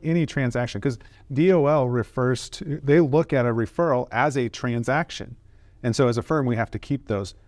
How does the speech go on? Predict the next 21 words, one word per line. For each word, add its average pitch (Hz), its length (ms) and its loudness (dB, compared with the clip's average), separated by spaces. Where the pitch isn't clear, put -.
But 143 120 0
just 196 160 2
like 208 180 0
any 160 240 0
transaction 139 680 0
document 143 500 -2
you're 131 120 -2
writing, 143 460 -2
make 180 180 0
sure 220 240 0
that 180 100 2
what 139 200 -2
you 131 80 0
write 117 320 0
is 104 180 -6
clear 135 420 0
and 117 180 -2
everyone's 143 400 0
on 135 100 -2
the 135 60 0
s-, - 100 -8